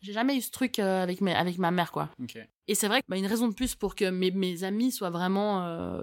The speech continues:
Speaker 1: les seules personnes avec qui je pouvais me réfugier, quoi. Enfin,
Speaker 2: Ouais.
Speaker 1: chez qui je pouvais me tourner pour parler de choses comme ça, quoi.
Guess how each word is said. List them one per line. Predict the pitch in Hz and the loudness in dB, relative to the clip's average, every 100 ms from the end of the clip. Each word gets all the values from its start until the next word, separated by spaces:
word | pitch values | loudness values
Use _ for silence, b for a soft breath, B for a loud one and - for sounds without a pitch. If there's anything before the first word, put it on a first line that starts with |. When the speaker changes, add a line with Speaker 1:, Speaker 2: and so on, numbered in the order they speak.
| - | -6
Speaker 1:
les | 175 180 | 0 0
seules | 180 214 | 2 2
personnes | 190 196 | 2 2
avec | 190 175 | 0 0
qui | - | -2
je | 202 | -4
pouvais | 202 185 175 | 0 2 2
me | 170 | 2
réfugier, | 170 185 180 208 208 196 | 0 0 0 0 2 4
quoi. | 165 156 | 2 -2
Enfin, | 160 165 | 0 2
Speaker 2:
Ouais. | 160 | 4
Speaker 1:
chez | - | 2
qui | - | 0
je | - | 0
pouvais | 175 170 160 | 2 2 2
me | 165 160 | 2 0
tourner | - 196 202 196 | 0 2 4 2
pour | 175 | 0
parler | 170 170 | 2 2
de | |
choses | - 175 | 2 0
comme | 190 190 | 2 2
ça, | 190 | 2
quoi. | 180 | 0